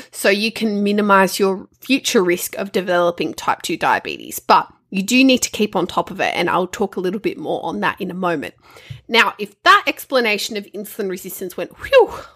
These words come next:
over your head, then hopefully this little analogy will be really helpful for you. So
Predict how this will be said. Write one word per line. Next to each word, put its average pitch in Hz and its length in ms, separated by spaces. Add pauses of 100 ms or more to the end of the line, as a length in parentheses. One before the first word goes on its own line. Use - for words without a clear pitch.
(100)
over 247 180
your 214 200
head, 285 280 (720)
then 262 480 (120)
hopefully 302 760
this 233 300
little 233 280
analogy 190 540
will 190 160
be 185 180
really 175 260
helpful - 360
for 151 220
you. 90 160
So - 240